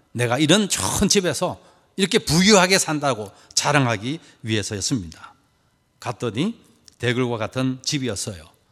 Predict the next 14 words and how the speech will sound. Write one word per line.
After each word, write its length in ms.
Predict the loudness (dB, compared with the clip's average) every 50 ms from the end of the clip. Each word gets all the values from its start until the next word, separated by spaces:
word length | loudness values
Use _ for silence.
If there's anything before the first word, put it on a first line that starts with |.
| _ _
정원은 520 | -6 -4 -2 -2 -2 -2 -2 -2 -4 -4 -8 -12 -18 _ -10
아름다운 440 | -6 -4 -2 0 0 0 0 -2 -2
꽃으로 420 | -2 -4 -4 -2 -4 -2 -2 -2
장식이 380 | -2 -4 -4 -4 -4 -4 -4 -4
되어 120 | -4 -6
있고 400 | -8 -8 -8 -8 -8 -8 -10 -16 _ _ _
그 100 | -4 0
안에 240 | 0 2 0 0
들어갔더니 640 | 0 0 0 0 0 0 -2 -2 -4 -4 -4 -4 -4 -6 -12 -18 _
다, 560 | -12 -10 -8 -8 -6 -4 -2 -2 -2 -4 -6 -10 -18 -10 -4
어, 140 | -2 -2
보석으로 680 | 0 2 2 2 4 2 0 0 0 0 -2 -2 -4 -10 -4
꾸며져 320 | 0 2 2 2 2 -2
있어요. 280 | -4 -4 -6 -10 -12